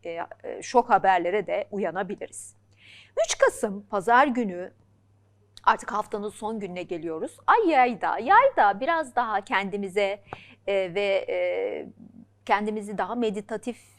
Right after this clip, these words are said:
bir, e, durumda, daha eğlenceli ya da daha neşeli, e, toplum, e, mekanlarında bulabiliriz, isteyebiliriz.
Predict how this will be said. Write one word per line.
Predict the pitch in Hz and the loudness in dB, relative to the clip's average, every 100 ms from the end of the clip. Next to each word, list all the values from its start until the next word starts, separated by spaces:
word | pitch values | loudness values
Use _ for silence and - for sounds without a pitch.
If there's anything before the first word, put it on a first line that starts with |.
| - | -8
bir, | 185 180 175 - | -6 -6 -8 -8
e, | 175 156 | -6 -6
durumda, | 180 180 156 156 - | -6 -8 -6 -8 -2
daha | 240 302 - - _ _ - | 4 6 6 2 _ _ 2
eğlenceli | 208 208 190 185 165 180 165 | 4 6 4 2 -4 -4 -4
ya | 165 175 | -4 -2
da | 185 175 | 0 2
daha | 202 | 0
neşeli, | 359 311 - 240 226 214 - _ | 0 -4 -6 -2 2 0 -2 _
e, | - 170 165 | -10 -8 -4
toplum, | 226 220 208 220 208 | -2 -2 -4 -6 -6
e, | - 165 160 147 147 - - - - _ _ | -10 -8 -8 -6 -8 -10 -12 -18 -20 _ _
mekanlarında | 185 208 247 175 175 170 170 202 - | -6 -4 0 -2 -2 -6 2 2 2
bulabiliriz, | 165 208 214 190 202 202 202 208 - 175 | -4 2 2 2 0 0 -2 -4 -10 -20
isteyebiliriz. | - - 180 190 208 202 202 202 - | -14 -6 -4 -2 0 2 2 -2 -6